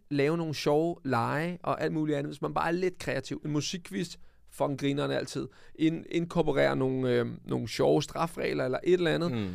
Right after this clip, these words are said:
Speaker 1: Øh, lad, lad ham være hovedpunkt, lad ham være D J, lad ham styre et eller andet.
Speaker 2: Ja.
Speaker 1: Øhm.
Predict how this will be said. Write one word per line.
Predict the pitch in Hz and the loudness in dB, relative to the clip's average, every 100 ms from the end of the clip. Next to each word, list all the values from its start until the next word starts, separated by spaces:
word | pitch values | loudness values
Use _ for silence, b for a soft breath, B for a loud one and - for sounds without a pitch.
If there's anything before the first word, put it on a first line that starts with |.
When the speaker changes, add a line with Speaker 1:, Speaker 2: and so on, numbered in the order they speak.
| 90 | -2
Speaker 1:
Øh, | 143 131 127 | 4 4 6
lad, | 135 131 | 4 2
lad | 127 135 | 2 0
ham | 117 - 147 185 180 | 0 0 0 -2 -4
være | 147 135 123 123 | 0 0 0 -2
hovedpunkt, | 123 160 220 - 196 - | 2 4 4 0 -2 -2
lad | 123 | -2
ham | 147 | 0
være | 185 | 0
D | 151 170 170 175 | -2 -2 -2 0
J, | 175 170 | 0 2
lad | 160 147 | 0 0
ham | 139 147 151 135 | 0 0 -2 -6
styre | - - 160 170 170 | -10 -8 -2 -2 0
et | |
eller | 160 147 | 0 0
andet. | 147 156 B B B | -2 -4 B B B
Speaker 2:
Ja. | 135 127 - 135 127 | -6 -4 2 4 4
Speaker 1:
Øhm. | 120 117 | 0 -4